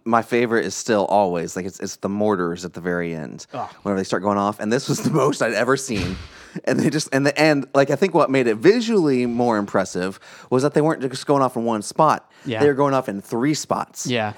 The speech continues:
Speaker 1: And it was just like, I can't even look at this hardly because it's
Speaker 2: Yeah.
Speaker 1: so bright. And, like, oh my goodness, it was wild.
Speaker 2: Yeah, dude, nuts.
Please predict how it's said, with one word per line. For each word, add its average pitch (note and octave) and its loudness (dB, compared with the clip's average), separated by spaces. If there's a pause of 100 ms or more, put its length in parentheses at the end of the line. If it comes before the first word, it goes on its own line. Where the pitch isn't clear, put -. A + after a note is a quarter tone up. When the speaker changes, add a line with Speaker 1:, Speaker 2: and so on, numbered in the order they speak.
Speaker 1:
And C3 4
it A#2 2
was A#2 -2
just A#2+ -6
like, A2 0
I D3 4
can't A2+ -4
even A2 -4
look A#2+ 0
at C4+ -4
this G#2 -4
hardly G2 0
because G2 -4
it's A#2+ 0
Speaker 2:
Yeah. A#2 2
Speaker 1:
so A2 4
bright. F#2+ 0
And, G#2 -4
like, G2 -4
oh A2+ 4
my E2+ -4
goodness, F2+ -6
it A#2 -4
was G#2+ -4
wild. F2 -4
Speaker 2:
Yeah, B2+ 0
dude, A2+ -8
nuts. C3 -4